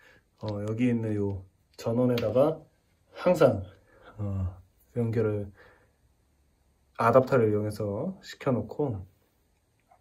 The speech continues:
마음 걱정 없이, 네,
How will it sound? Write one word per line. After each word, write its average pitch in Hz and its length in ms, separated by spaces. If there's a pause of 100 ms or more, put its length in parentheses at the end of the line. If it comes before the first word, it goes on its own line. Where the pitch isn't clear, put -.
(460)
마음 110 300
걱정 98 340
없이, 92 400 (920)
네, 92 320